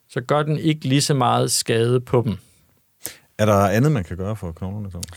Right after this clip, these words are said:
Speaker 1: Jamen, altså, man kan sige, det, som vi også er begyndt på inden for de seneste par år, det er sådan noget, der hedder, øh, vertebroplastik eller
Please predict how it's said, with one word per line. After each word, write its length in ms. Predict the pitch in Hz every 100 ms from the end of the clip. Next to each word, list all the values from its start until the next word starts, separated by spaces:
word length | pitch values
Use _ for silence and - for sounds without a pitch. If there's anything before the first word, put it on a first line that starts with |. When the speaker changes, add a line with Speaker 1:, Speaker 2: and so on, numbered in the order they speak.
| - _ -
Speaker 1:
Jamen, 200 | 175 120
altså, 120 | 127
man 100 | 131
kan 60 | 135
sige, 180 | 156 143
det, 180 | 190
som 200 | 185 196
vi 80 | 170
også 200 | 165 170
er 40 | 180
begyndt 360 | 151 185 185
på 120 | 165 170
inden 160 | 165
for 100 | 160
de 180 | 135 135
seneste 500 | - 160 165 180 165
par 120 | 139
år, 120 | 156
det 120 | 143 156
er 40 |
sådan 220 | 156 160
noget, 100 | 160
der 60 | 151
hedder, 380 | 151 131 127 -
øh, 380 | 139 135 117 120
vertebroplastik 840 | 143 139 135 123 131 123 170 175
eller 160 | 135